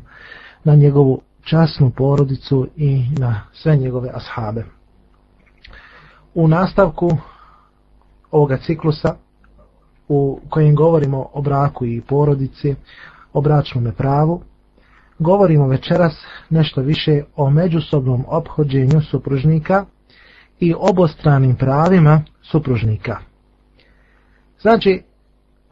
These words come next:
sam brak je sklopljeni ugovor i iz toga braka proizilaze različite vrste prava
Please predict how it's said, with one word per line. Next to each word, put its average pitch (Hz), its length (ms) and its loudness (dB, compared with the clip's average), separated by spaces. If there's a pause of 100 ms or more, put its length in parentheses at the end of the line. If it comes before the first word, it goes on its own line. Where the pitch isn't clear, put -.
(520)
sam 196 320 4
brak 147 380 0 (1040)
je 147 320 2 (420)
sklopljeni 160 760 2 (800)
ugovor 139 500 0 (1300)
i 156 320 0
iz 147 100 -8 (100)
toga 151 300 0
braka 165 540 -2 (360)
proizilaze 147 720 0 (640)
različite 165 680 0
vrste 135 320 -2
prava 123 500 -2